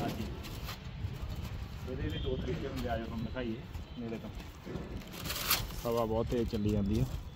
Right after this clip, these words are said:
ਇੱਕ ਤਰੀਕਾ ਤਾਂ ਇਹਦਾ ਆਹ ਹੁੰਦਾ, ਪੂਰੀ ਇੱਥੋਂ ਟਾਈਟ ਕਰ ਲਓ, ਇੱਥੋਂ ਇਹਦੇ ਨਾਲ ਮੈਚ ਕਰ ਲਓ, ਤੇ ਫਿਰ ਇੱਥੋਂ ਇਹਦੇ ਨਾਲ ਮੈਚ ਕਰ ਲਓ।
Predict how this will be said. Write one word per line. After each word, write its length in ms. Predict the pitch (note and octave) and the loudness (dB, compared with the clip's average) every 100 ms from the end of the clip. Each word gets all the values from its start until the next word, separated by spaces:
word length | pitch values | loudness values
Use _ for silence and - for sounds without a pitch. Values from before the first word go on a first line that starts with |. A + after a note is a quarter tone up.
| - - - - - - - - - - - | -10 -8 -6 -4 0 0 0 -6 -8 -8 0
ਇੱਕ 180 | B2+ C3+ | 2 6
ਤਰੀਕਾ 320 | B2 C3 C#3 | 8 8 6
ਤਾਂ 80 | C3 | 4
ਇਹਦਾ 160 | C#3 | 6
ਆਹ 100 | C#3 | 8
ਹੁੰਦਾ, 280 | C3 C3 A2 G2 - | 8 6 6 2 8
ਪੂਰੀ 180 | C3 | 10
ਇੱਥੋਂ 180 | C3 C3 | 12 10
ਟਾਈਟ 260 | B2 B2 C3 | 8 8 8
ਕਰ 200 | - D3 | 6 6
ਲਓ, 160 | D3+ D3 - - - - - - - - - A#2 | 6 2 -4 -12 -12 -12 -14 -14 -14 -14 -2 2
ਇੱਥੋਂ 240 | A#2 C#3 A#2 | 4 4 4
ਇਹਦੇ 160 | A2+ | 6
ਨਾਲ 140 | C3+ D3+ | 6 8
ਮੈਚ 260 | C#3+ C#3 | 8 6
ਕਰ 160 | - C#3+ | 8 8
ਲਓ, 200 | C#3 D#3 - - - - - - - | 8 4 -2 -8 -8 -8 -10 -4 0
ਤੇ 60 | |
ਫਿਰ 140 | C3+ C3 | 4 4
ਇੱਥੋਂ 260 | B2+ D#3 - C3+ | 4 2 2 6
ਇਹਦੇ 160 | B2 | 8
ਨਾਲ 140 | C3 B2 | 8 8
ਮੈਚ 240 | A2 G2 | 4 2
ਕਰ 180 | A2+ G2+ | 0 0
ਲਓ। 120 | G2+ | 0